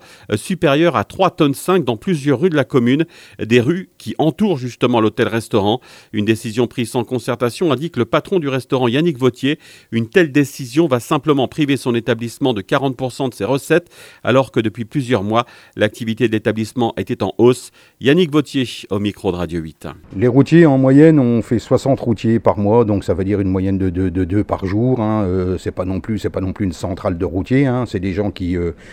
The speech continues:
Speaker 2: qui me permettent de vivre aussi là-dessus. Ça dépanne bien parce qu'ils, ils n'ont rien dans, dans, dans le coin, a priori, pour eux. Donc quand j'ai une douche, je leur file une douche de dispo, ils cassent la croûte et ils passent la nuit ici, tout simplement. Et c'est pas non plus, euh, des transporteurs qui font, qui font le bazar à tout va, c'est pas vrai.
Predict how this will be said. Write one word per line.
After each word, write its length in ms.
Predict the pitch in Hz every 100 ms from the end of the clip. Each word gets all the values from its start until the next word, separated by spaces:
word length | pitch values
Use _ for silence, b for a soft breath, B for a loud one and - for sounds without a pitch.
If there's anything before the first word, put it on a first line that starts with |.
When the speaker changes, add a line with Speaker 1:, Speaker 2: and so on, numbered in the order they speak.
| B -
Speaker 2:
qui 80 | 107
me 60 |
permettent 360 | - 98 101 95
de 80 | 92
vivre 320 | 92 110 92
aussi 260 | 90 - 95
là-dessus. 500 | 90 90 107 143 143
Ça 120 | 98
dépanne 320 | 95 104 98
bien 220 | 113 120
parce 180 | 95 -
qu'ils, 140 | 95
ils 180 | 95 101
n'ont 160 | 113 110
rien 260 | 117 131
dans, 160 | 113 95
dans, 200 | 92 95
dans 140 | 95
le 60 | 98
coin, 160 | - 107
a 40 |
priori, 380 | - 92 90 90
pour 200 | 110 104
eux. 160 | 180 185 B B B B
Donc 160 | 101 92
quand 160 | 98
j'ai 80 | 87
une 120 | 92
douche, 300 | 92 117 107 98
je 120 | 95
leur 100 | -
file 160 | 95
une 60 | 95
douche 140 | 95
de 80 | 92
dispo, 460 | 87 87 139 156 139
ils 120 | 104
cassent 220 | 92 -
la 100 | 90
croûte 320 | - 139 143
et 20 | 92
ils 100 | 90
passent 220 | 85 -
la 100 | 90
nuit 140 | 98
ici, 240 | 110 196 165
tout 140 | 98
simplement. 500 | 90 80 123 165 110
Et 60 | 85
c'est 180 | 85
pas 140 | - 85
non 140 | 90
plus, 300 | 82 131 131
euh, 220 | 98 87 B B B -
des 100 | 98
transporteurs 600 | 95 - - - - -
qui 140 | 95
font, 180 | - 95
qui 140 | -
font 200 | 90 107
le 100 | 92
bazar 380 | 80 87 101 110
à 60 | 85
tout 140 | -
va, 120 | 139 123
c'est 140 | 92
pas 140 | 98
vrai. 160 | 101